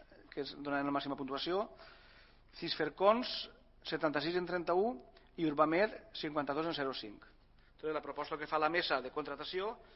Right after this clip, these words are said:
en base als plecs i a les sobres que han presentat i les propostes econòmiques, és adjudicar l'obra a l'empresa Flimits S L,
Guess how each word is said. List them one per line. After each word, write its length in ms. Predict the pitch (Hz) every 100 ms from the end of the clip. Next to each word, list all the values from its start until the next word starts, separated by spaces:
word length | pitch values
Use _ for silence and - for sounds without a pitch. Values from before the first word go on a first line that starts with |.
| -
en 140 | 147 131
base 300 | 143 143 143
als 220 | 139 131 - - -
plecs 300 | 147 139 139
i 80 | 143
a 60 |
les 80 | 139 - -
sobres 200 | 147 135
que 60 |
han 80 | 139
presentat 340 | 135 135 151
i 60 | 147
les 80 | 127
propostes 300 | 131 135 151
econòmiques, 480 | 151 160 160 180 - - - - - -
és 200 | 160 175 - -
adjudicar 480 | 151 143 135 131 147
l'obra 380 | 156 165 170 196 - - - -
a 100 | 143
l'empresa 380 | 135 147 151 165
Flimits 380 | 160 165 185 -
S 220 | 147 131
L, 180 | 113 110